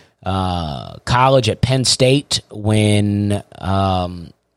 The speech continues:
uh, who was the guy that, uh, I don't know, whoever the guy was that, uh, was, <laughs> like, the great coach that everyone loved, and now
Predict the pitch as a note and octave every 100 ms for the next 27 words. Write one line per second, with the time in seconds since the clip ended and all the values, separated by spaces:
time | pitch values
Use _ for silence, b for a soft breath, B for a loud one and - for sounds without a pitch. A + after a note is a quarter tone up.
0 | _ _ _ _ - _ - E2+ D2+ A1
1 | A1 G#1 - D3+ E3+ G#2+ A2+ G#2 G2+ G#2+
2 | G#2 F2+ F2 E2 F#2+ F2 D#2+ D2 A#2 A2
3 | F#2 F2+ D#3 G3 E3 A2+ G#2+ A#2 A#2 A2
4 | G#2+ G2+ G2 G2 F#2 - G2 E2 B2 B2+
5 | - C#3 B2 - B2+ G#2 A2+ A2+ A2 -
6 | G#2+ G#2+ - G#2 G#2 G#2 G2+ G2+ G#2 G2+
7 | G2 F#2+ F#2+ G2+ F#2+